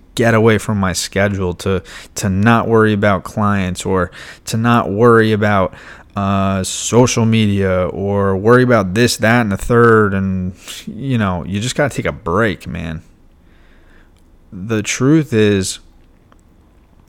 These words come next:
our minds are usually running a million miles a minute.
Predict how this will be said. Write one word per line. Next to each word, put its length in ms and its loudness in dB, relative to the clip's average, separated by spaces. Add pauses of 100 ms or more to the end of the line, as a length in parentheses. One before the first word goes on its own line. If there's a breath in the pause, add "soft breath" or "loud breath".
(140)
our 160 -2
minds 440 6
are 80 2
usually 320 0
running 420 2
a 100 -8
million 440 4
miles 320 4
a 40 0
minute. 340 -2